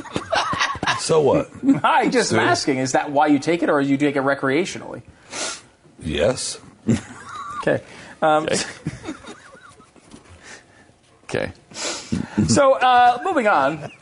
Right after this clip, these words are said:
Speaker 2: from, uh, Jeffy's drug problem, um,
Speaker 3: Mm-hmm.
Speaker 2: the Daily Mail is reporting, um, or asking a question, I guess. Does free-range chicken actually taste better?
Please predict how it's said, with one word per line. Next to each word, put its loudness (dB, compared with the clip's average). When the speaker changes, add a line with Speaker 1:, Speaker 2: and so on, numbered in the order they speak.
Speaker 2:
from, -2
uh, 4
Jeffy's 0
drug -2
problem, 0
um, 2
Speaker 3:
Mm-hmm. -8
Speaker 2:
the 0
Daily 4
Mail 6
is 0
reporting, 0
um, 2
or 2
asking -2
a -8
question, -2
I -6
guess. -4
Does -4
free-range 0
chicken -2
actually -2
taste -2
better? -2